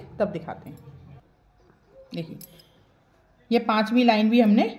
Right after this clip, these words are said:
कंप्लीट कर ली, क्योंकि सीधी साइड है तो हम इसमें एक भी फंदा नहीं घटाएंगे। और जब हम यहाँ से छठी लाइन बुनते जाएंगे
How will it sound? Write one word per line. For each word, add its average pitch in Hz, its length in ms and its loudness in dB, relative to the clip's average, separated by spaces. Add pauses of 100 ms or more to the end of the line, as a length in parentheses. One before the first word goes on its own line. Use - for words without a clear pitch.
(320)
कंप्लीट 202 420 -4
कर 233 100 2
ली, 240 140 -2
क्योंकि 240 480 -8
सीधी 233 300 -4
साइड 247 260 2
है 277 60 0
तो 269 100 -4
हम 233 140 -2
इसमें 214 220 -4
एक 202 180 -4
भी 220 60 -6
फंदा 214 240 -2
नहीं 220 140 -4
घटाएंगे। 220 440 -4 (640)
और 202 100 0
जब 214 160 0
हम 240 120 2
यहाँ 202 200 0
से 311 140 -4
छठी 233 300 -8
लाइन 262 260 2
बुनते 202 340 -6
जाएंगे 185 300 -6